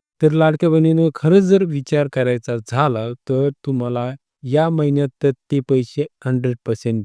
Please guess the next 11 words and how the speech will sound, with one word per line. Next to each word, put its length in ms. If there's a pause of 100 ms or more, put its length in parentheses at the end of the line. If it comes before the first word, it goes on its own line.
भेटून 300
जातील. 360 (580)
ते 140
कोणत्या 380
तारखेला 360
भेटतील, 440
हे 220 (120)
काही 320 (220)
क्लिअर 300
झालेलं 640
नाहीये. 420